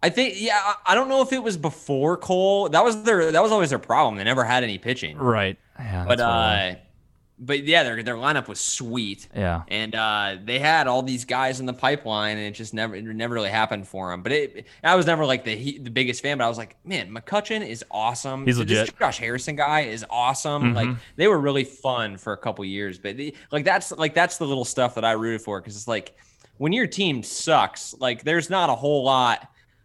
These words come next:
Speaker 1: Like, what, what am I gonna, gonna watch 'em lose by, you know,
Speaker 2: <laughs>
Speaker 1: eight runs again? You
Speaker 2: Yep,
Speaker 1: know,
Speaker 2: yep.
Speaker 1: like, so
Speaker 2: Hundred percent.
Speaker 1: much, so much you can do. So, so I don't blame you. Yeah, fantasy team first, and if the Lions are good, then I,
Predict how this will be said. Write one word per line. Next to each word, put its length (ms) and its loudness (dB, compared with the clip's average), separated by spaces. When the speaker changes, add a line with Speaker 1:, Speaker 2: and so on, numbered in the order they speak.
Speaker 1:
Like, 240 0
what, 360 0
what 100 2
am 80 4
I 140 0
gonna, 240 0
gonna 220 -2
watch 340 0
'em 140 -6
lose 280 0
by, 360 2
you 100 -6
know, 240 -4
Speaker 2:
<laughs> 200 -8
Speaker 1:
eight 240 -2
runs 340 -2
again? 460 0
You 120 2
Speaker 2:
Yep, 80 4
Speaker 1:
know, 320 2
Speaker 2:
yep. 180 4
Speaker 1:
like, 120 -20
so 140 -6
Speaker 2:
Hundred 180 -2
percent. 160 -4
Speaker 1:
much, 180 -4
so 80 -8
much 160 -8
you 60 -10
can 320 -18
do. 60 -12
So, 220 -2
so 140 0
I 20 4
don't 160 2
blame 220 0
you. 80 -4
Yeah, 260 -4
fantasy 340 0
team 280 -6
first, 440 -2
and 80 -2
if 140 -6
the 80 -6
Lions 400 -2
are 60 -2
good, 340 2
then 100 -2
I, 220 -4